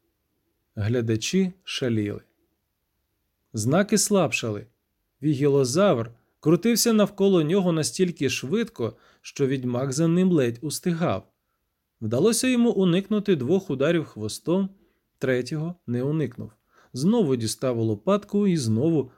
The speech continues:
гострим краєм. Кров лилася по спині струменем. Зала гуділа.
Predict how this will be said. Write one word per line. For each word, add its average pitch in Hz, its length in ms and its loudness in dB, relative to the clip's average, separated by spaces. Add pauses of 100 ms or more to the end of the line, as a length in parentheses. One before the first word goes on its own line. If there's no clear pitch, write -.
(140)
гострим 110 560 -4
краєм. 123 380 -6 (680)
Кров 196 360 0
лилася 170 540 2
по 165 180 -8
спині 135 560 -6
струменем. 107 600 -4 (1000)
Зала 190 420 2
гуділа. 175 600 0